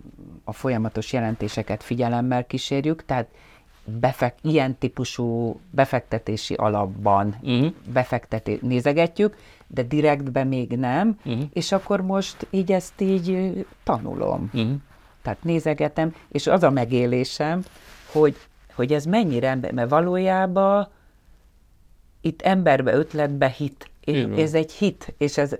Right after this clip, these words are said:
Speaker 1: nagyon is ember,
Speaker 2: Sokkal
Speaker 1: hogy mit
Speaker 2: kevésbé egzaktabb, mint a
Speaker 1: Sokkal
Speaker 2: hitelezés.
Speaker 1: kevésbé egzaktabb, mint a
Speaker 2: Miközben ti a
Speaker 1: hitel-
Speaker 2: hitelezésnek is a legkevésbé egzakt részét csináljátok, ahol ugye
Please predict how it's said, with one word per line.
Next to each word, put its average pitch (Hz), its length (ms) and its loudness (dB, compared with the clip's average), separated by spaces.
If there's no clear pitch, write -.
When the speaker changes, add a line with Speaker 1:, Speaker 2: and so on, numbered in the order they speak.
Speaker 1:
nagyon 160 480 2
is - 160 -4
ember, 139 240 2
Speaker 2:
Sokkal 135 140 6
Speaker 1:
hogy - 80 6
mit - 20 4
Speaker 2:
kevésbé 104 280 6
egzaktabb, 98 460 0
mint 98 180 -4
a 92 60 0
Speaker 1:
Sokkal 98 300 4
Speaker 2:
hitelezés. 120 260 2
Speaker 1:
kevésbé 143 500 -2
egzaktabb, 113 600 -4
mint 135 120 -4
a 110 140 -2
Speaker 2:
Miközben 113 180 4
ti - 80 0
a 117 40 6
Speaker 1:
hitel- 123 240 6
Speaker 2:
hitelezésnek 104 400 2
is 110 160 -2
a 104 240 4
legkevésbé 101 580 0
egzakt 95 320 -2
részét 95 320 -2
csináljátok, 95 540 -2
ahol 104 180 0
ugye 104 300 2